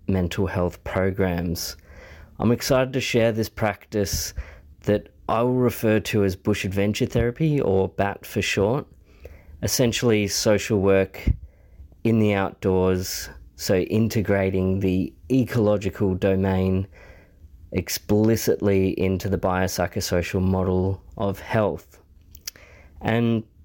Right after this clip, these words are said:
before we get stuck into a case study, I want to highlight to you that what I'm about to share is nothing new. And what I mean by that is that these practices of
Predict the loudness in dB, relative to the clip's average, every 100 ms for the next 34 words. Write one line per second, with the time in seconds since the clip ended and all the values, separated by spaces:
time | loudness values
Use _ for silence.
0 | -2 -2 0 2 2 2 0 0 0 -2
1 | -2 0 -2 0 0 -2 0 -2 -2 0
2 | 0 2 0 -2 -8 -20 -20 -20 -6 -4
3 | 0 0 -2 -2 0 2 0 -2 -4 -2
4 | 0 0 0 0 -2 0 2 2 2 2
5 | 2 0 -2 -6 -4 -2 0 0 0 -4
6 | -18 -20 -20 -14 -2 0 2 2 0 0
7 | 2 2 0 -4 -8 -16 -20 -20 -20 -20
8 | -20 -20 -20 -20 -20 -20 -16 -2 2 4
9 | 4 2 2 2 0 0 -2 -2 _ _
10 | -20 _ -4 -2 0 -2 2 2 2 -2
11 | -10 -2 -2 -4 -4 -4 0 0 2 2
12 | -2 -8 -16 -20 -20 -20 -20 -20 -16 -2
13 | 0 0 -2 -6